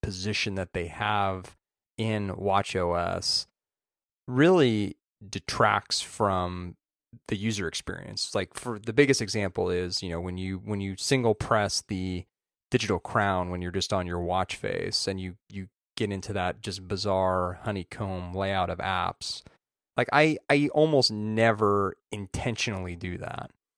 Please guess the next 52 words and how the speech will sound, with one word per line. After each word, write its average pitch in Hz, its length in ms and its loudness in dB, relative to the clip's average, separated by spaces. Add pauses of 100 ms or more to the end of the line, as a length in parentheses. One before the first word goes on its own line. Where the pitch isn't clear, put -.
(580)
but 131 80 10
I 110 100 8
will 104 560 8
accidentally 101 560 0
sometimes 95 760 -6
press 104 240 0
the 101 100 -2
digital 95 320 -4
crown 98 320 -4
and 95 80 -6
then 95 140 -6
be 95 80 -6
brought 98 300 -2
to 104 100 -4
that 98 280 -4 (400)
screen 101 500 0
and 92 120 -6
then 92 80 -4
immediately 92 460 -8
go, 98 360 -4 (160)
"Ugh, - 240 -10
I 101 40 -8
mean, 98 300 -8
this 95 200 -12
is, - 160 -8 (260)
it's - 180 -10
just, - 260 -4
it's 107 200 -4
not, 113 140 4
it's 107 100 0
not 127 120 6
even 101 160 0
a 95 40 -6
place - 220 0
I, 101 80 2 (120)
I 110 60 0
wanna 107 280 0
end 92 160 -2
up 80 140 -2
on 50 100 -6
the - 80 -8
watch." - 500 -6 (1120)
And 127 100 4
then, 110 160 2
you 98 80 2
know, 95 60 2
that, 101 320 2
that 104 160 2
segues 95 480 2
into 92 260 -4
the 92 100 2
other 110 220 4